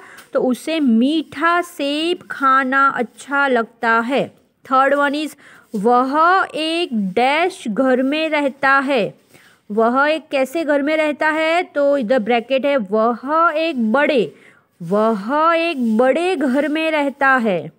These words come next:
फोर वन इज, उसके घर में डैश बगीचा है। उसके घर में एक, एक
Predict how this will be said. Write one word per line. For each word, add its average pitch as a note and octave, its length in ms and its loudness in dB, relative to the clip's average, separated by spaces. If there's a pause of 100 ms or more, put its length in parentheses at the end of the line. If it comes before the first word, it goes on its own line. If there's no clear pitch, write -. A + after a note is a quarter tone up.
(720)
फोर D4+ 500 0
वन D4+ 260 0
इज, D4 240 -4
उसके E4+ 720 -2
घर C4+ 420 0
में D4 420 -2
डैश C#4+ 460 0
बगीचा C4+ 640 0
है। B3 360 -4 (840)
उसके E4 560 -4
घर C4+ 280 0
में D#4 180 -2
एक, D4 520 -6 (160)
एक F4+ 360 -4